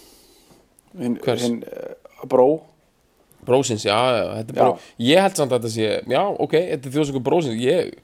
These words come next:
Speaker 2: ég vil meina það, og ég er harður á því, sko, að þetta sé eitthvað lag sem stelpur fíli samt alveg ógeðslega vel, sko.
Speaker 1: Já, ég er ekki að meina það, sko. Ég er bara, þú veist, þetta, þú veist, þetta, þetta er ekki mutually exclusive dæmi, sko. En þetta
Speaker 2: Nei,
Speaker 1: er
Speaker 2: þú meina svona empathy, eitthvað?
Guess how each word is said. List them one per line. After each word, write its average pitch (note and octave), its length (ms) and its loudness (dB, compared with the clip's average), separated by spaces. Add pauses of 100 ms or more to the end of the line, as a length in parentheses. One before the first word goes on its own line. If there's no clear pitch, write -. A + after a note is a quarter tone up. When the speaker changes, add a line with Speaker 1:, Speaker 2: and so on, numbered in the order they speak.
(280)
Speaker 2:
ég E3 380 2
vil F3 180 4
meina E3 300 2
það, A#2 220 2
og G#2+ 120 2
ég A2+ 60 2
er A#2+ 100 -2
harður D3+ 320 0
á G#2 60 -2
því, G2 140 -4
sko, G#2+ 180 -4
að A2 80 -2
þetta A#2 160 -6
sé B2 80 -2
eitthvað B2 160 -2
lag C3 100 -2
sem A#2 80 -8
stelpur - 480 -4
fíli A2+ 240 -6
samt G2+ 160 -10
alveg - 220 -8
ógeðslega A#2+ 580 -4
vel, G2 140 -6
sko. - 180 -20 (400)
Speaker 1:
Já, A2+ 220 4 (240)
ég C3 160 -2
er G#2+ 80 -8
ekki A2+ 80 -6
að A#2+ 60 -2
meina A2 120 0
það, E3+ 160 2
sko. - 160 -14 (220)
Ég A#2 80 0
er A#2 160 -2
bara, A#2 240 4
þú A#2 80 -8
veist, G#2+ 100 -10
þetta, A#2 160 -2
þú A#2 80 -8
veist, - 160 -14 (440)
þetta, A#2 180 0
þetta B2 160 -4
er A#2+ 60 -12
ekki B2 100 -2
mutually A#2+ 480 0
exclusive D3 500 -4
dæmi, D3 240 2
sko. - 160 -20
En A2 140 -8
þetta A2+ 100 -2
Speaker 2:
Nei, C3+ 80 6
Speaker 1:
er B2+ 80 4
Speaker 2:
þú B2+ 80 0
meina C#3 140 0
svona - 180 0
empathy, G2+ 460 -4
eitthvað? G#2+ 240 -16